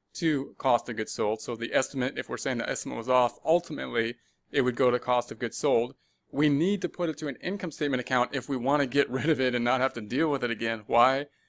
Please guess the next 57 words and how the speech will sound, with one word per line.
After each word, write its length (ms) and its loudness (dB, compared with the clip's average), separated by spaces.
'Cause 160 -2
if 120 -2
we 100 -2
put 220 2
it 80 0
to 100 2
a 60 4
balance 520 0
sheet 140 0
account, 440 0
that's 240 4
a 60 0
permanent 500 -2
account, 460 -2
and 160 2
it'll 180 2
still 280 2
be 240 2
there 160 4
next 300 -2
time. 440 -2
And 160 -4
we 60 2
don't 160 0
want 160 4
it 80 -2
there 140 0
next 220 -4
time. 200 -2
We 80 -4
wanna 220 0
get 200 -2
rid 200 0
of 140 -6
it. 140 -6
So 340 0
that 200 6
means 220 0
if 100 -2
we 100 0
put 180 2
it 60 -4
to 100 0
an 80 2
income 260 2
statement 300 -2
account, 280 -2
the 80 -4
related 400 2
account 300 -2
to 120 -8
inventory 420 -2
on 160 2
the 80 -4
income 200 -4
statement 400 -10
being 440 -2